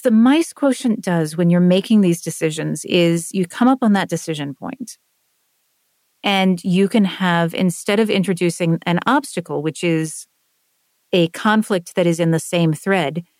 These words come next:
you can have one of the other threads intersect that and throw, throw everything off. So this is where, you know, it's like the person thinks, "Ah, I'm going to go home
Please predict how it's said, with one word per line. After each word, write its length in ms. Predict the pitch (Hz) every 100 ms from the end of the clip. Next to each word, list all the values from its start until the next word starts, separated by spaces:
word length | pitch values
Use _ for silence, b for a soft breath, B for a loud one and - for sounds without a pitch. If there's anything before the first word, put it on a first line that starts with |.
| _ _
you 200 | - 202
can 140 | 220 220
have 300 | 190 208 185
one 180 | 190 226
of 100 | 240
the 120 | -
other 220 | 185 190
threads 420 | 170 175 175 160 -
intersect 760 | 202 208 208 - 180 175 - -
that 180 | 156 - _ _ _ _ _
and 260 | - 175 165
throw, 640 | - - 190 175 196 196 175 _ _ _ _ _
throw 200 | 208 196 -
everything 420 | 185 185 175 165
off. 380 | 156 - - - _ _ _ _ _ _
So 400 | - - 202 196
this 360 | 190 233 247 -
is 340 | 233 214 196
where, 680 | 196 180 190 185 180 180 185 - _ _ _ _
you 60 | 190
know, 80 | 175
it's 180 | 165 -
like 300 | 160 - _ _ _ _ _
the 140 | 185
person 480 | 185 196 196 202 185
thinks, 580 | 170 180 175 - - - _ _ _ _ -
"Ah, 500 | 294 262 202 156 175 _ _ _ _
I'm 400 | 226 269 285 277
going 360 | 254 254 247 233 -
to 280 | 220 214 202
go 360 | 175 269 339
home 460 | 320 269 254 269 311